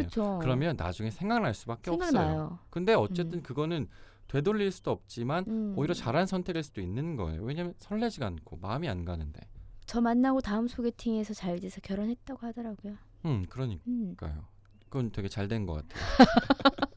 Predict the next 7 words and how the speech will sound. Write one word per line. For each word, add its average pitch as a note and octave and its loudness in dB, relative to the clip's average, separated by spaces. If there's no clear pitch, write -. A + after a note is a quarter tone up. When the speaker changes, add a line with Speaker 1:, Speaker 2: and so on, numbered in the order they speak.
Speaker 1:
<laughs> C#4 -8
Speaker 2:
네, D#2+ -6
그런 - -10
것 D#2+ -8
같아요. - -12
Speaker 1:
음. F#2+ -8
그래서 A#3+ 2